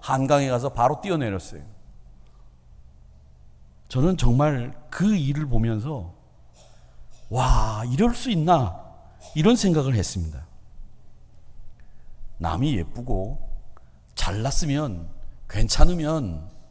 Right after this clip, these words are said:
인정해야 돼요. "야, 잘났다. 야, 괜찮다." 쿨하게 인정하세요. 그걸 얄밉다고 하면 안 되는 거예요. 그걸 인정하지 못하니까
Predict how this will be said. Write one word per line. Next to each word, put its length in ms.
인정해야 520
돼요. 360
"야, 400
잘났다. 720
야, 420
괜찮다." 720
쿨하게 520
인정하세요. 760
그걸 200
얄밉다고 520
하면 220
안 140
되는 240
거예요. 300
그걸 180
인정하지 460
못하니까 840